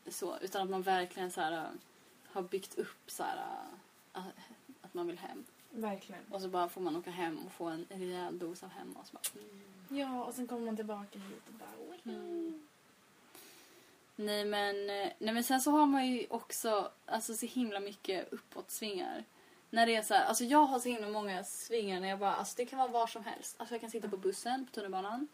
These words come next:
Speaker 1: på mitt jobb, eh, här hemma. Jag kan sitta, jag kan vara ute och gå bara var som helst. Jag kan vara i mataffären.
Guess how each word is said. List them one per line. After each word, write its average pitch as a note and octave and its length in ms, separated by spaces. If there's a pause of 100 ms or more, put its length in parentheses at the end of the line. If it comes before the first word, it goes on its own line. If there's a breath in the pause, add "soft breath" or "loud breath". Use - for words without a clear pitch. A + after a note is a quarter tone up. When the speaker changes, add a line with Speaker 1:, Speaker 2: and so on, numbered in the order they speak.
(380 loud breath)
Speaker 1:
på G#3 180
mitt F#3+ 220
jobb, F#3 340 (600)
eh, F#3 500 (260)
här G#3 280
hemma. G3 440
Jag G#3+ 160
kan G#3+ 140
sitta, F#3 640 (500)
jag G3 140
kan G#3+ 80
vara G3+ 80
ute G3 120
och F#3+ 120
gå F#3+ 300
bara F#3 500 (160)
var G3 220
som G3 160
helst. F#3+ 480
Jag G3+ 80
kan G#3 120
vara G3 100
i F#3+ 40
mataffären. F#3+ 720